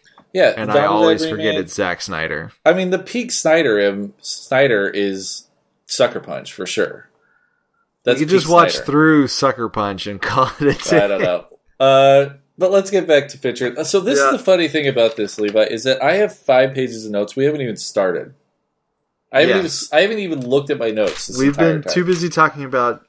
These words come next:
Speaker 2: vil-, I, yeah, I have the,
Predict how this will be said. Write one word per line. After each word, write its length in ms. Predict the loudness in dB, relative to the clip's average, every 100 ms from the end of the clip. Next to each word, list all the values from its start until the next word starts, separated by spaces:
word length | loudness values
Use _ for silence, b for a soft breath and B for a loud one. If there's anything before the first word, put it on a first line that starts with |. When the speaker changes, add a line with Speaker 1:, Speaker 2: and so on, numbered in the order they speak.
| _
Speaker 2:
vil-, 300 | -12 -2 -2 0
I, 180 | 0 0
yeah, 220 | 0 2 2
I 160 | 0
have 440 | 0 2 0 -2 -20 B B B B
the, 440 | 0 2 2 0